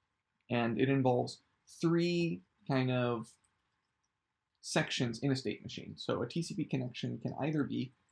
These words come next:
in slow start mode, congestion avoidance mode, or it can be in a fast retransmit mode. And this mode, you know,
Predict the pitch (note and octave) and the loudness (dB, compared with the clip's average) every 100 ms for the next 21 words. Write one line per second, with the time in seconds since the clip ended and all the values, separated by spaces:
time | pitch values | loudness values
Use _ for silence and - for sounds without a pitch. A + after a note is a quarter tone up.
0 | _ B2 B2 A2+ - C#3 D3 E3 D3+ F#3+ | _ 0 2 2 2 2 4 2 2 2
1 | A3+ - _ _ _ _ - C3+ B2 - | 2 -2 _ _ _ _ 2 4 4 2
2 | B2 A#2 B2 D3 D#3+ - G3+ A3+ - _ | 0 2 2 2 -2 0 2 2 -2 _
3 | _ _ - D#3+ E3 - A#2+ C#3+ C#3 C3 | _ _ -2 2 2 0 0 2 2 4
4 | C3 B2+ B2 B2 B2 - A#2+ - - D2+ | 4 4 2 0 0 -2 -4 -4 -6 -10
5 | - - - F#2+ G#2+ G#2+ B2+ C3+ - - | -8 -10 -8 -8 -6 -2 0 -2 -4 -10
6 | - C3 B2+ B2+ A#2+ A2+ - A2 G2+ | -14 -4 0 2 2 0 -4 -6 -4